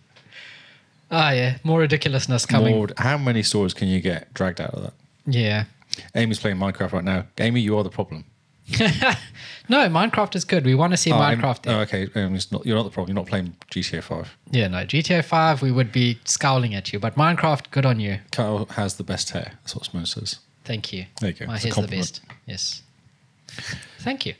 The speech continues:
Speaker 2: G T A five, Black Ops four.
Speaker 1: No, <laughs> cod boy. <laughs>
Speaker 2: Cod boy. Uh, Rainbow Six Siege has actually dropped down a couple from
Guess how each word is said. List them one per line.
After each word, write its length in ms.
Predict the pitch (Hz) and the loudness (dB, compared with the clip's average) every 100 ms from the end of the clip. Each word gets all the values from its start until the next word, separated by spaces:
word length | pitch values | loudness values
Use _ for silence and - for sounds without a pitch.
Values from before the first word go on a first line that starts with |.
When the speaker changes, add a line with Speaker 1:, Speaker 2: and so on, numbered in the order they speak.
| - | -2
Speaker 2:
G 160 | 120 | 0
T 100 | 107 | 2
A 60 | 107 | 0
five, 480 | - 95 92 92 - | -2 0 0 -2 -2
Black 180 | 127 117 | -2 0
Ops 160 | - - | -2 -2
four. 260 | 131 151 139 - _ _ - | -2 -2 -4 -18 _ _ -6
Speaker 1:
No, 260 | 160 185 143 | 0 2 4
<laughs> 100 | 165 | 2
cod 300 | - 170 151 | 2 2 4
boy. 440 | 139 180 196 208 208 - - | 4 4 4 2 2 -2 0
<laughs> 240 | 180 - 143 | 0 2 2
Speaker 2:
Cod 240 | 131 117 | 2 0
boy. 160 | 160 226 262 277 262 269 - - - | 0 0 0 -6 -8 -10 -14 -18 -6
Uh, 580 | 120 107 98 98 95 95 | -2 2 2 2 2 2
Rainbow 260 | 98 143 151 | 2 0 0
Six 560 | 131 143 - - - - | 0 -2 0 -2 -2 -4
Siege 380 | - - 135 135 | 0 2 2 2
has 100 | 113 | 0
actually 240 | 117 - 104 | 0 0 -2
dropped 160 | 110 | 0
down 180 | 110 110 | 0 -2
a 60 | 101 | -2
couple 300 | 101 - 113 | -4 -4 -8
from 260 | - 92 | -8 -10